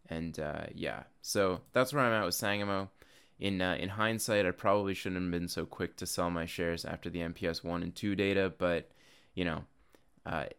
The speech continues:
hindsight is always twenty twenty, so we'll, uh, we'll see. But I'm, I'm encouraged, and I'm glad for Sangamo that they were able to see this positive data after the hiccups after the M P S one and two. So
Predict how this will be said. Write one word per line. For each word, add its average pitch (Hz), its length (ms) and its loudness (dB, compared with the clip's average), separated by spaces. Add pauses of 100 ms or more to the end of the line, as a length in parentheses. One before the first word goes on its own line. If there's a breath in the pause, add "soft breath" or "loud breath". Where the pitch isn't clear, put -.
(160)
hindsight 107 500 0
is 113 260 2
always 113 300 2
twenty 110 300 0
twenty, 107 460 -2
so 87 460 0 (320 soft breath)
we'll, 101 260 4
uh, 95 160 6
we'll 95 160 0
see. 92 300 -2
But 87 220 0
I'm, 85 260 0
I'm 85 180 -4
encouraged, 104 540 2
and 92 80 -2
I'm 90 120 -2
glad 101 300 4
for 98 120 -6
Sangamo 87 400 0
that 85 120 -4
they 90 80 -2
were 87 140 2
able 87 140 0
to 87 60 -6
see 92 240 -2
this 87 160 -6
positive 85 500 -2
data 82 340 -2
after 82 240 -8
the 78 260 -6
hiccups 85 480 -6
after 80 240 -6
the 85 320 -8 (420 soft breath)
M 87 160 -2
P 87 140 -4
S 82 160 -4
one 82 160 -8
and 82 140 -10
two. - 320 -8 (120)
So 87 360 0